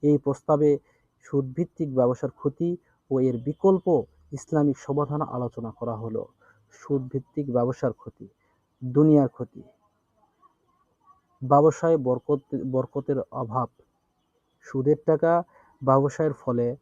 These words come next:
ব্যবসায় স্থিতিশীলতা ও সমৃদ্ধি নষ্ট হয়ে যায়। অর্থনৈতিক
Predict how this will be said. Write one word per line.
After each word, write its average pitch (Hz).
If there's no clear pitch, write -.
ব্যবসায় 139
স্থিতিশীলতা 151
ও 123
সমৃদ্ধি 151
নষ্ট 131
হয়ে 117
যায়। 120
অর্থনৈতিক 151